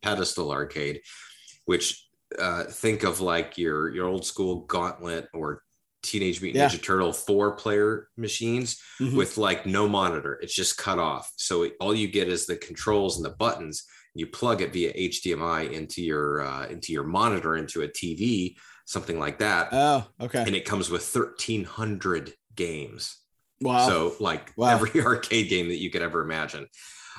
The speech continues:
Speaker 1: Um, so you could do that, or you could go the route that I went, which is a little bit more traditional. I wanted a Ms. Pac-Man machine. Like, that's,
Speaker 2: Yeah.
Speaker 1: you hipped me to that many, many years ago, and it became my absolute favorite game of all time. And so when I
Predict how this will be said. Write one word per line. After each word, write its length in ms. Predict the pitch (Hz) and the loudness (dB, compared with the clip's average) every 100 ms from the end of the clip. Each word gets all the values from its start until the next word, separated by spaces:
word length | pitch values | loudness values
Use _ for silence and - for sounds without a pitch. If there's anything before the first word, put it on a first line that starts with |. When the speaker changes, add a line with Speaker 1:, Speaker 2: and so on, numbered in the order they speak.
| - | -6
Speaker 1:
Um, 300 | 76 78 - | -2 0 0
so 140 | 107 | 4
you 80 | 120 | 4
could 140 | 117 | 4
do 160 | 110 165 | 2 2
that, 400 | 120 95 73 80 - | 4 2 2 -4 -4
or 360 | 107 98 95 92 | 0 4 4 4
you 180 | 92 | 2
could 180 | 95 104 | -2 0
go 120 | 107 | 2
the 100 | 98 | 2
route 240 | 90 85 82 | 2 0 0
that 80 | 87 | -2
I 100 | 87 | -2
went, 260 | 82 80 78 _ - | -2 -4 -8 _ -16
which 300 | 92 90 - | -8 -6 -2
is 240 | 82 76 - | -2 -4 -2
a 40 | |
little 240 | 95 113 | 2 4
bit 140 | 104 104 | 6 4
more 160 | 95 | 2
traditional. 560 | 87 90 85 82 87 - | 0 0 0 0 -2 -2
I 220 | 92 110 | 0 2
wanted 400 | 120 95 98 90 | 2 0 -2 -2
a 40 | 85 | -2
Ms. 240 | 85 80 | -4 -6
Pac-Man 520 | - 82 73 - 69 67 | -6 -6 -6 -6 -10 -8
machine. 300 | 69 - - | -6 -6 -8
Like, 220 | 65 71 - | -12 -14 -4
that's, 260 | 85 131 | 0 2
Speaker 2:
Yeah. 60 | 120 - - - - _ | 2 0 -8 -20 -20 _
Speaker 1:
you 200 | 131 107 | 0 2
hipped 300 | 107 120 - | 4 2 2
me 140 | 107 95 | 0 0
to 140 | - | 0
that 220 | 90 90 | 0 -2
many, 220 | 98 95 101 | -2 0 0
many 220 | 92 87 | 0 0
years 220 | 85 82 | 0 -2
ago, 140 | 82 | -2
and 100 | 82 | -4
it 60 | 82 | -4
became 240 | 82 92 | -6 -4
my 140 | 87 82 | -2 -2
absolute 480 | 87 92 - 104 87 | -2 -2 -2 -4 -2
favorite 320 | 95 92 - _ 82 | -2 -2 -6 _ -8
game 480 | 92 90 80 76 71 | -2 0 -2 -4 -6
of 220 | - 82 | -6 -2
all 160 | 82 | -2
time. 440 | 80 85 76 67 - - - - - | -2 0 0 -2 -8 -16 -20 -20 -10
And 140 | - 80 | -4 0
so 340 | - 87 82 | 2 4 4
when 220 | 80 85 85 | 2 0 0
I 460 | 85 87 87 - | 2 2 0 -2